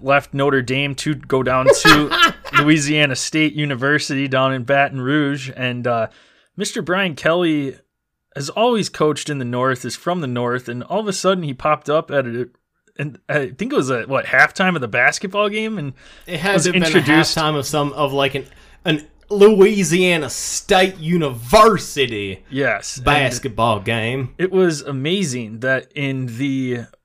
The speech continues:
Speaker 1: what, twelve, twenty-four, forty-eight hours since Brian Kelly left Notre Dame, he <laughs> developed a Southern accent. I found that very intriguing.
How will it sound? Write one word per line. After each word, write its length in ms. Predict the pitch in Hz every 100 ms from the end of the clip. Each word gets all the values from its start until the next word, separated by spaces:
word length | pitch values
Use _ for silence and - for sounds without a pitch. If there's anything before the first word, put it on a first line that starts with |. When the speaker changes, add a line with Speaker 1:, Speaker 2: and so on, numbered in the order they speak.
| _
Speaker 1:
what, 300 | - 110 - -
twelve, 680 | - - 131 143 151 139 -
twenty-four, 760 | - - 147 143 - 143 147 143
forty-eight 600 | - 143 147 143 143 127
hours 440 | 120 127 143 151 -
since 480 | 139 139 - - - _
Brian 440 | 139 123 143 139 123
Kelly 320 | 139 143 135
left 320 | 113 123 -
Notre 260 | 139 139 131
Dame, 360 | 120 139 160
he 380 | - 156 147 135
<laughs> 140 | 120 135
developed 380 | 120 135 139
a 40 | 131
Southern 440 | - 135 139 127
accent. 640 | - 120 127 - 185 185 139
I 220 | 127 120
found 300 | - 151 147
that 120 | 139
very 420 | 120 156 160 143
intriguing. 560 | 123 - 131 110 101